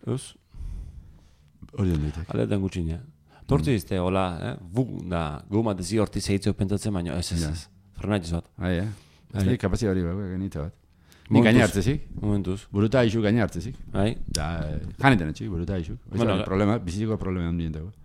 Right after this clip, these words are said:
Speaker 1: Bueno, gero gauza interesante izate joan, ja.
Speaker 2: Bai, baina, buf, asko pasautu, jo,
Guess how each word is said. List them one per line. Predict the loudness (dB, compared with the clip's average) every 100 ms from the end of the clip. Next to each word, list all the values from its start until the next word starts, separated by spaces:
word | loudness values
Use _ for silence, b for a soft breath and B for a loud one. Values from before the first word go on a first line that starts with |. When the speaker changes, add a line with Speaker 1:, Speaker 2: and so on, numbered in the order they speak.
| b b b b b
Speaker 1:
Bueno, | 0 2
gero | 4
gauza | 4 2
interesante | 2 0 -2
izate | -4 -2 -2
joan, | -2 -2
ja. | -2 -4 -8 2
Speaker 2:
Bai, | 4 6
baina, | 6 6 4 4
buf, | 2 2 0 B B B B B B -14 -14
asko | -8 -8
pasautu, | -4 -4 -4
jo, | -8